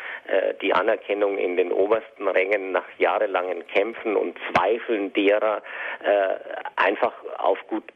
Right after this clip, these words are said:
Bayerisch, sage ich das jetzt mal ziemlich doof, geguckt haben und blöd geschaut haben, äh, weil diese Radio Maria Familie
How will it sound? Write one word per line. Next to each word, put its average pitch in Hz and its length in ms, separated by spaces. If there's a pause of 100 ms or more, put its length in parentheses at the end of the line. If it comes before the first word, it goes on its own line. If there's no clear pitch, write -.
(140)
Bayerisch, - 500
sage 101 220
ich 98 100
das 104 140 (100)
jetzt 98 240
mal 101 160 (100)
ziemlich 110 300 (260)
doof, 110 220 (100)
geguckt - 500
haben 104 200
und 95 260
blöd 107 340
geschaut 92 380
haben, 107 240 (360)
äh, 101 260 (300)
weil 104 400
diese 104 360
Radio 101 300
Maria 101 480
Familie 110 800